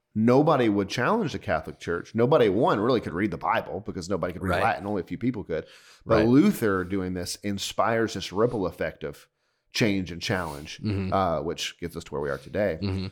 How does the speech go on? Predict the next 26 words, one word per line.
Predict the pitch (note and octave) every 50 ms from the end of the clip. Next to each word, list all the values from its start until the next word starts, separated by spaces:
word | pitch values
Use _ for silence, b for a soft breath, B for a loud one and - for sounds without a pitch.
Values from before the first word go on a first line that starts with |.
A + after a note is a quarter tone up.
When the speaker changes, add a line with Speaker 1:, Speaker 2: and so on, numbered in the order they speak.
| - -
Speaker 1:
Uh, | G2 G#2
but | A2 A2 G#2+
Lu-, | A#2 C3+ D#3 E3+ -
but | - B2 - -
Calvin | - D3+ C#3 E3 F#3+ D#3+ D3+ B2+
comes | C3 A#2+ G#2+ G#2 F#2+
along | F#2+ F2 E2 E2 F#2 G2+ F#2+
and | F#2
he | G#2+ A2+ A#2
challenges | - - A2+ F#2+ F2+ F2+ F#2+ F#2 F#2+ F#2 E2+ -
even | G2+ F2+ F2+ F2+
Luther's | F#2 A#2 C#3 C#3 C3 G#2+ F#2+ F2+ C2+
view, | D2 E2+ E2 F2
and | G2+ G2+
he | F#2+
says, | F#2 - - F#2 E2+ E2+ E2+ - - b b b b b b b b -
uh, | G2+ F#2 E2+ - - - -
"No, | A#2 A#2+ B2 A#2+ A2 G2 -
man, | F#2+ G2+ G2+ F#2+ F#2 F#2+
this, | B2+ C3+ C#3 C3+ - - - -
th-, | - G#2+ A#2 A#2+ - G2
th-, | G2 F#2+ - -
this | A2 C3 C3+ C3+
bread | - G2+ G#2+ G2+ F2+ A2 G#2+ A2 A2 G#2+
and | G#2 G#2 G2+ G2 F#2+
wine | G2 G#2 F#2+ F#2 F#2+ F#2+ F#2+ F2